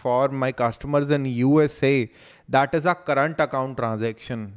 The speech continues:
वो कैपिटल अकाउंट ट्रांजैक्शन नहीं है। वीडियो एडिटिंग मान लीजिए मेरा एक रेगुलर बिजनेस है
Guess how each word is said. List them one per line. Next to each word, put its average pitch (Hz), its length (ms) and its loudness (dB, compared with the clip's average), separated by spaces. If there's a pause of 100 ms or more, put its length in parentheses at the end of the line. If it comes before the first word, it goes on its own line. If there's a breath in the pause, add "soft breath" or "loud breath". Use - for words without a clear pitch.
वो 117 120 -6
कैपिटल 139 580 2
अकाउंट 147 460 -2
ट्रांजैक्शन 131 500 -2
नहीं 147 160 -4
है। 214 120 -6 (340 loud breath)
वीडियो 147 340 4
एडिटिंग 156 320 -6
मान 139 160 -4
लीजिए 139 280 -8
मेरा 151 220 -6
एक 156 120 -8
रेगुलर 143 340 -4
बिजनेस 143 560 -2
है 110 240 -4